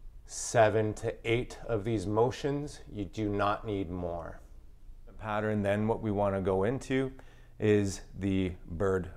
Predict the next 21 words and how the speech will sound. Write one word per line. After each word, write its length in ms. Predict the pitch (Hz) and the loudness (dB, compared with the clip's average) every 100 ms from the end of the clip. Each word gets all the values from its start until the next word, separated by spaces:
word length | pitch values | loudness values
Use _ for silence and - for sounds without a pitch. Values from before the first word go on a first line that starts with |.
| - 78 | -10 -2
dog. 480 | 80 80 71 76 - - | 0 2 -2 -4 -14 -14
So 240 | - 95 | 0 4
this 220 | 98 120 | 4 4
is 140 | 143 120 | 4 4
a 60 | |
strengthening 640 | - - 104 101 113 110 110 | 2 2 2 4 2 2 2
exercise. 680 | 101 - 113 - 113 120 - - - - | 0 -2 -2 2 4 2 -4 -14 -12 0
This 180 | 104 117 | 0 2
will 100 | 120 | 6
take 260 | 120 113 | 8 8
some 180 | - 101 | 6 -2
time 340 | 95 101 107 104 | 0 2 2 2
and 120 | 98 | 0
coordination 640 | - 101 92 87 90 92 | 2 4 4 0 -2 -6
to 100 | 90 | -6
do. 260 | - 98 123 - - - - - | -2 -2 -2 -6 -18 -18 -16 -2
And 280 | 98 98 98 | 4 4 6
I'm 100 | 95 | 4
gonna 180 | 113 127 | 6 10
go 160 | 113 107 | 10 8
through 360 | - 104 101 | 6 2 2